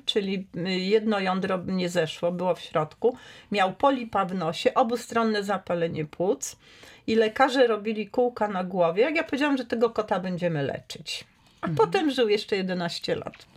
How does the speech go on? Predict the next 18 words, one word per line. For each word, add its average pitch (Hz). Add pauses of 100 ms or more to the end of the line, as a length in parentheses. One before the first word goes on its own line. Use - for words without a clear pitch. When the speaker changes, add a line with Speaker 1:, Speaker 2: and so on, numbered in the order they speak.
(380)
Speaker 2:
Niesamowite. 143 (300)
Speaker 1:
Czyli 233
warto 240
po -
prostu, 190
warto 190
po 185
prostu 180
walczyć. - (360)
Ale 220
do, 190
dlaczego 226
mówię? 196 (100)
Koty 226
żyją 208
generalnie, 196
no 440
tak, -